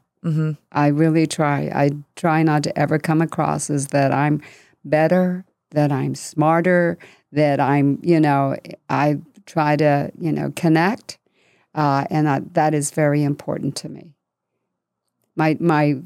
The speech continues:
Speaker 2: family was always, "You always have to remember where you came from.
Speaker 1: Mm-hmm.
Speaker 2: Never forget that." That was critical. And, and I do that. Even when I go back to New Mexico, I can sit down with anybody and have a,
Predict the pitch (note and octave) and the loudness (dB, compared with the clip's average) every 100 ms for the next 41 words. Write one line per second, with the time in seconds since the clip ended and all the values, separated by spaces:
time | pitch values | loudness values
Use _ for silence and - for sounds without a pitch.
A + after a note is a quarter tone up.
0 | - F#3 E3+ E3+ D#3+ D3 D3+ D3+ D3 C#3 | -4 0 2 2 2 2 2 2 2 -2
1 | - _ _ _ D#3 D#3 - E3 E3+ E3 | -10 _ _ _ -2 -2 0 2 4 2
2 | E3+ E3 - D#3 D#3 - D3+ E3+ F3+ D3+ | 0 -2 -4 -4 -6 -8 -2 0 2 0
3 | B2+ - D#3+ - _ _ D#3 D3 C#3+ - | -2 -8 -12 -16 _ _ 0 2 -2 -4
4 | D3 C#3+ D3+ D#3 - F3 D#3+ D#3 - E3+ | -4 -4 -10 -20 -8 -6 -6 -10 -10 2
5 | E3 D3+ E3 C#3+ E3 D3 A2+ - A#2 - | 4 4 0 -4 -4 -4 -6 -6 -10 -10
6 | - _ _ _ _ - D#3+ D3 D#3+ C#3 | -14 _ _ _ _ -2 -2 0 0 -2
7 | - - F3+ D#3+ - - - - _ _ | -4 -2 0 0 -4 -8 -12 -12 _ _
8 | - C#3 C3 C3 - C#3+ C3+ B2+ C#3 - | -2 2 2 -2 -2 0 2 2 -2 0
9 | D3+ C#3+ D3 C#3 - F3 F#3+ F3 E3+ - | 0 2 0 0 0 0 0 -2 -12 -20
10 | _ _ _ _ - D3 D3 C#3+ C#3+ D3+ | _ _ _ _ -4 0 2 2 0 0
11 | D3+ - D#3 D3+ D3+ D3 - E3 D#3 - | -2 -2 0 2 0 -2 -4 -2 -2 -2
12 | E3 G3 G#3+ D#3+ - E3+ E3 E3 E3 E3 | 0 0 0 -2 2 0 2 2 2 2
13 | D#3 C3+ - D#3+ E3+ D3+ A2+ D3 C#3+ C3+ | 0 -2 -2 2 2 2 0 0 -2 -2
14 | D#3 D#3+ D#3 C#3+ C#3+ | 0 0 0 0 0